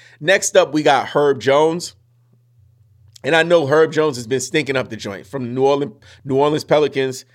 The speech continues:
He had a really hot start, was killing it, and he has just been plummeting. So people are like, "Hey, Robin, why in the heck would you tell me to, to, to, to grab Herb Jones if he, he been stinking up the joint?" I'll tell you why.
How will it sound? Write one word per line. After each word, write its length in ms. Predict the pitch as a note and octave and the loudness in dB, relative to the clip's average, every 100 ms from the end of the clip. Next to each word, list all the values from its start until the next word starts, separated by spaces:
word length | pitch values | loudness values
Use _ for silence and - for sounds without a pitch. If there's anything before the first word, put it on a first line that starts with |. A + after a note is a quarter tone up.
| _ _ _ _ _ _ | _ _ _ _ _ _
He 140 | F3 | 2
had 160 | E3 C3+ | 4 4
a 60 | |
really 360 | A#2+ C3 E3 D#3 | 0 0 0 0
hot 280 | C#3+ C3+ - | -2 -4 -2
start, 520 | E3+ D3+ D#3 - _ _ _ - | 2 4 2 -2 _ _ _ -12
was 200 | A#2+ - | -12 -12
killing 520 | - - D#3 F#3+ B2 | -14 -8 -2 -2 -2
it, 160 | G#2+ - | -6 -8
and 120 | A#2+ | -8
he 140 | C3+ C#3+ | -6 -4
has 120 | C#3 | -6
just 260 | D3+ C#3+ - | -6 -10 -8
been 160 | B2+ | -10
plummeting. 960 | - _ B2+ B2+ C#3+ D3 A#2+ - - - _ _ _ _ - | -12 _ -10 -4 0 0 -2 -10 -16 -18 _ _ _ _ -12
So 160 | B2 | -10
people 320 | A2 E3 D#3 | -4 -4 -2
are 40 | D3 | -2
like, 320 | D3 C#3 - _ _ _ - | 0 -2 -6 _ _ _ -6
"Hey, 180 | F#4+ | -4
Robin, 540 | B3 D#4+ D4 D3 C3 C3 _ _ | 0 2 2 -2 -8 -14 _ _
why 180 | - E4+ | -4 -4
in 60 | C4+ | -2
the 80 | F3+ | -8
heck 380 | - F3 C4 | 0 0 0
would 120 | F3 F#3 | -14 -12
you 120 | C4 | -14
tell 340 | - D4 A#3+ | -8 -2 0
me 180 | A3+ C4+ | 0 -4
to, 180 | G3+ F#3 _ _ - | -4 -6 _ _ -14
to, 140 | G#3 - _ | -14 -14 _
to, 120 | F#3 | -8
to 280 | F3+ _ F#3 | -8 _ -10
grab 480 | D#3 G3 B3+ A#3 - | -6 -6 -2 -4 -4
Herb 340 | C4 A#3 A3+ E3 | -2 0 0 0
Jones 340 | C#4+ F4 A3 | 0 0 -6
if 120 | G#3 | -8
he, 280 | D4+ D#4+ B3 - _ | -6 -6 -8 -20 _
he 160 | - E4+ | -6 -4
been 160 | F4 | -2
stinking 420 | E4+ - F#4+ F#4+ A4 | -4 -4 -4 -2 -2
up 140 | C5+ C5+ | -2 -6
the 80 | |
joint?" 340 | C3 C#3 A#2+ - _ _ _ _ - | -8 -8 -8 -12 _ _ _ _ -8
I'll 240 | C3 C#3 | -6 -6
tell 420 | - - E3+ D#4 | -8 -6 -4 -2
you 200 | C#4 G#2 | -4 -8
why. 440 | G2+ - - - | -14 -14 -14 -16